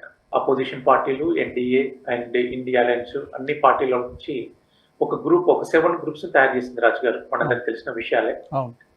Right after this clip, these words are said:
Speaker 1: ఆ సెవెన్ గ్రూప్స్ లో మీరు అన్నట్టుగా జీడీయూ ఎంపీ అయినటువంటి సంజయ్ ఝా గారి యొక్క ఆధ్వర్యంలో ఒక గ్రూపు, ఆ, కొన్ని ఏషియన్ కంట్రీస్ ని విజిట్ చేసి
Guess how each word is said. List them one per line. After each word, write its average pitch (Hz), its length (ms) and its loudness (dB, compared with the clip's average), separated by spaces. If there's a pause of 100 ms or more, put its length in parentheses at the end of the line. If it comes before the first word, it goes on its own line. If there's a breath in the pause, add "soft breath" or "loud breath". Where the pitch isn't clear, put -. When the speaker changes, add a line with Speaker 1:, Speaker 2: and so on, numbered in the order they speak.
(260)
Speaker 1:
ఆ 135 40 4
సెవెన్ 196 280 4
గ్రూప్స్ 156 360 -2
లో 185 140 6
మీరు 135 200 -2
అన్నట్టుగా 127 640 2 (300)
జీడీయూ 147 640 2 (180)
ఎంపీ 127 300 -2
అయినటువంటి 120 440 -4
సంజయ్ 123 380 0
ఝా 123 140 4 (440)
గారి 123 180 6
యొక్క 117 200 -2
ఆధ్వర్యంలో 131 880 4 (340)
ఒక - 300 0
గ్రూపు, 143 520 0 (560)
ఆ, 139 220 6
కొన్ని 147 380 -2
ఏషియన్ - 240 -6
కంట్రీస్ 131 420 -6
ని 147 60 -6
విజిట్ 127 380 -8
చేసి 123 300 -4